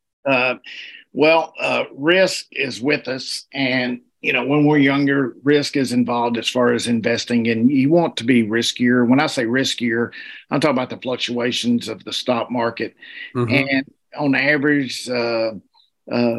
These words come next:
Speaker 1: the stock market does increase over ten percent a year, and the statistics bear it out. Now, that doesn't mean it doesn't go down thirty percent one year and down another twenty-five percent another year, but overall,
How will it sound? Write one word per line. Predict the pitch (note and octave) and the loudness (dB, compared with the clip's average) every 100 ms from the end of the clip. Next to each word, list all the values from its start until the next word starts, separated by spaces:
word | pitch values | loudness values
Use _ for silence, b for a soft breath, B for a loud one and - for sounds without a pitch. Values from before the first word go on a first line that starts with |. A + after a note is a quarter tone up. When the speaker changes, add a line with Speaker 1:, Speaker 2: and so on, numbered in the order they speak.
| A2+ | -4
Speaker 1:
the | C#3 | -4
stock | - F3 D#3+ | 0 0 0
market | D#3+ D3 | 0 -2
does | C#3 E3+ E3+ | -2 -2 -2
increase | B2 - C3 A#2+ - B2+ | -6 -6 -4 -4 -4 -6
over | C3 A2+ | -4 -4
ten | - A#2+ | -2 -2
percent | A#2+ - B2 | -2 -4 -4
a | G#2+ | -4
year, | G#2 A2 A#2+ C#3 | -4 -2 2 2
and | A#2+ A2 | 0 -4
the | G#2+ | -8
statistics | - G2+ C#3+ D3 A#2+ - | -8 -4 0 0 -2 -8
bear | - B2 A#2 | 0 2 2
it | |
out. | B2+ D#3+ C3+ | 2 0 0
Now, | A#2 C3 | -4 -2
that | C#3 | -2
doesn't | B2+ B2 A#2 | -2 -4 -4
mean | B2+ B2+ | -2 0
it | A2+ | -2
doesn't | A#2+ A2+ G#2+ | -6 -10 -10
go | A2+ | -10
down | A2+ A2+ G#2+ | -8 -8 -2
thirty | C#3 C#3 | 0 2
percent | C3 A#2+ B2+ A2+ | 0 -4 -4 -4
one | A#2 A#2+ A#2 | -4 -2 0
year | A#2 A2+ B2 A#2+ | 0 0 -2 -4
and | G2+ F2 _ _ | -6 -12 _ _
down | - A#2 A#2 | -6 -4 -2
another | A#2 A#2 | -2 -2
twenty-five | A2+ B2+ B2+ A#2+ A2+ A2+ | -2 0 0 0 -2 -6
percent | A2 - A#2 | -6 -4 -2
another | A2 C#3 E3 | 2 2 4
year, | A#2 G#2+ A#2 - B B - | 2 0 -4 -8 B B -4
but | B2+ C3 | 0 2
overall, | C3 D3+ D#3 E3+ C#3+ B2+ B2 A#2 | 2 2 4 4 4 4 0 -4